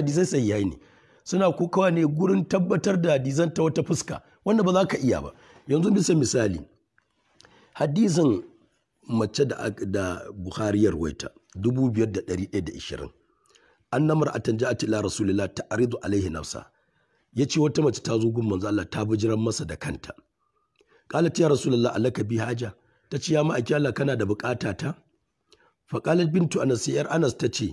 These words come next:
"Ma aqalla haya'aha wa sau'atahu wa sau'atahu." Lalle ba ta da kunya,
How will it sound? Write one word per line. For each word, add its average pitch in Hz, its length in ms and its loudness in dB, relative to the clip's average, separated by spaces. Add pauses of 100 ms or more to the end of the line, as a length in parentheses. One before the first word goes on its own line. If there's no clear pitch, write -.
(500)
"Ma 127 240 0
aqalla 127 460 2
haya'aha 110 520 2
wa 127 180 2
sau'atahu 131 600 -2
wa 104 120 0
sau'atahu." - 540 -12 (920)
Lalle 156 500 4
ba 151 140 4
ta 123 100 -2
da 110 120 0
kunya, 82 320 -10